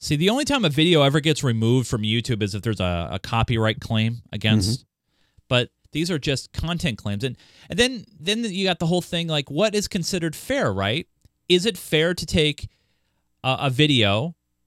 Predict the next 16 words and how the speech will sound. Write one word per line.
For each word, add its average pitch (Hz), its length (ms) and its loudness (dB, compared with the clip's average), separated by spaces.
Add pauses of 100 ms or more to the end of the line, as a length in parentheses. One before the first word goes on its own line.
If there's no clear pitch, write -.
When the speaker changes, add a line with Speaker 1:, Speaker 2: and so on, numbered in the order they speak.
(120)
Speaker 1:
that's, 131 260 0
say, 135 120 2
twenty 143 300 -2
minutes 147 320 -2
long, 123 300 -2
like 113 180 -2
Angry 123 300 2
Joe 117 220 2
doing 113 280 0
a, 104 160 0
a 107 80 0
review 110 440 2
of, 104 120 2
say, 101 360 0
Battlefield 113 520 0
four, 101 400 -6